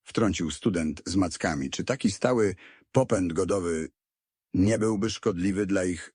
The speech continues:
gatunku? Jak znajdują czas na cokolwiek innego?" "A, doskonałe pytanie", pokiwał głową profesor Roxax.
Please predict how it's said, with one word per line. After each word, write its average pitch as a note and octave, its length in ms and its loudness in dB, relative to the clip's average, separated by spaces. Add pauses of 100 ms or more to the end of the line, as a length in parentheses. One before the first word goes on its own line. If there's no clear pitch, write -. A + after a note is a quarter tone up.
(120)
gatunku? F2+ 680 -2 (800)
Jak G#2 280 4
znajdują G2+ 520 0
czas F#2 320 -2
na E2+ 120 0
cokolwiek F2 480 -2
innego?" D2+ 520 -4 (880)
"A, A#2 520 4 (500)
doskonałe D#2+ 920 0
pytanie", D#2+ 640 -4 (480)
pokiwał D#2+ 440 0
głową D#2 320 -2
profesor D#2 460 -8
Roxax. - 640 -6